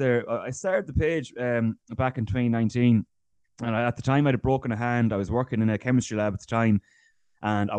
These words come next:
wasn't able to do, uh, the work in the lab, so I was, I was at the desk and I was bored off me, up out of my mind altogether. And I,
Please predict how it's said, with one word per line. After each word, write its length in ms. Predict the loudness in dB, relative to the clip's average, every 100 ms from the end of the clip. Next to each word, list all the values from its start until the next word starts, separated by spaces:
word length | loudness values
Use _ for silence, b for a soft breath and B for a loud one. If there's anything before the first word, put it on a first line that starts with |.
| -2
wasn't 200 | 0 0
able 120 | 0 -2
to 120 | -2
do, 40 | 0 2
uh, 100 | 0 -2
the 80 | -2
work 140 | -4 -4
in 60 |
the 120 | -4 -4
lab, 160 | -4
so 80 | -6
I 20 |
was, 60 | -8
I 80 | -6
was 60 | -8
at 100 | -10
the 120 | -8 -6
desk 200 | -6 -8
and 80 | -8
I 40 |
was 100 | -8
bored 280 | -6 -2 0
off 180 | 0 -2
me, 200 | -4 -4 -6
up 120 | -2
out 100 | 0
of 80 | 2
my 100 | 2 2
mind 160 | 2 2
altogether. 440 | 0 0 -2 -2 b b b b b -6
And 160 | -2
I, 160 | -2